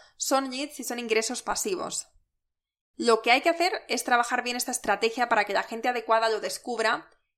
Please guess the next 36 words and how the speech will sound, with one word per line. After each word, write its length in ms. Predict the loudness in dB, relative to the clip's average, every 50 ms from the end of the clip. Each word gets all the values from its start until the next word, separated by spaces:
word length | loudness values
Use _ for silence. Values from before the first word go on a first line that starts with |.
| _ _ _
y 640 | _ -2 0 2 2 2 2 0 -4 -8 -18 -20 _ _
que 220 | 0 0 0 0
quiera 200 | 0 2 2 2
descargarlo 680 | 0 -2 -2 0 0 2 2 2 2 2 4 2 2 2 0
o 140 | -2 -2 0
quiera 260 | 0 0 0 0 -2
comprarlo. 600 | -4 -8 -6 -4 -4 -4 -4 -6 -10 -12 -14 _ _ _ _ _ _ _ -20 -20 _ _
Y 100 | -6 4
sabes 220 | 6 6 6 8 6
lo 60 | 2
mejor, 560 | 0 -2 0 4 4 4 4 4 -2 -8 -12 _
que 100 | -4 -4
esto 200 | -4 -2 -2 -2
es 220 | -2 -2 -4 -10 _
súper 320 | -8 -8 -4 -4 -4 -4
sencillo 360 | -4 -6 -8 -8 -2 0 0 0
de 100 | 0 -2
crear. 400 | 0 0 0 0 -2 -4 -8 -16 _ -20 -20 _ _
Solo 240 | -6 -2 0 0 2
necesitas 440 | 0 -2 -4 -6 -2 -2 -2 -2 0
un 120 | -4 0
buen 200 | 0 0 0 2
tema, 260 | -2 0 2 2 2 0 0 -6 -16 _ _ _ _ _
trabajar 380 | 2 4 4 4 4 2 0 0
la 60 | 0
estructura 480 | -2 -2 -10 -16 -6 _ 2 4 4 4
del 180 | 2 -4 -2
planner 480 | 2 4 4 4 4 2 -2 -4 -6 -16 -20 -20 _ _ _
y 100 | 2 6
darle 280 | 6 8 8 6 4
forma 260 | 2 0 -4 -4 -4
en 80 | -6 -2
Canva. 420 | -4 -4 -2 -2 -8 -8 -8 _ _ _ _ _ _ _
Y 100 | -2 0
voilà. 360 | 4 4 4 4 4 -6 -10 -12 -16 -18 -20 _
<laughs> 480 | -8 -6 -6 -4 -4 -6 -6 -6 -10